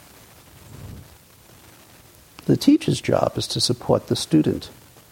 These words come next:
in their practice of awakening, in their practice of realizing their fundamental nature and expressing this in their life,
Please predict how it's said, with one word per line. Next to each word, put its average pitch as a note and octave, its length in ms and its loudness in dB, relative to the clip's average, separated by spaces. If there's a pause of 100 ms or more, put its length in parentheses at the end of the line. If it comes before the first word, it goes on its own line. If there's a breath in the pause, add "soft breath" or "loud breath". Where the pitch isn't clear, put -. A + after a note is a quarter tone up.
(180)
in - 120 2
their D#3+ 140 4
practice - 500 -4
of D3 100 -8
awakening, C3 460 -4 (1120)
in D3 140 4
their B2+ 120 4
practice - 540 0
of B2 120 -2
realizing A#2+ 460 2
their A2 100 0
fundamental A#2+ 580 0
nature A2+ 440 0 (500)
and B2+ 100 -2
expressing - 600 0
this - 200 -4
in - 60 -2
their - 100 -6
life, - 420 -4